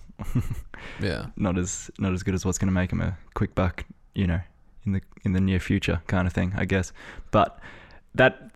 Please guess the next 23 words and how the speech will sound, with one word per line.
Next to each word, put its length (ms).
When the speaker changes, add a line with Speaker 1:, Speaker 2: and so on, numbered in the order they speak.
Speaker 1:
that 280
is 160
a 100
really 200
good 80
Speaker 2:
I 40
think 140
Speaker 1:
point, 80
Speaker 2:
there's 180
a 40
Speaker 1:
the 60
Speaker 2:
lot 220
Speaker 1:
fact 400
that 20
Speaker 2:
of, 0
uh, 720
things 800
that 220
you 120
could 180
make 260
money 260
off 400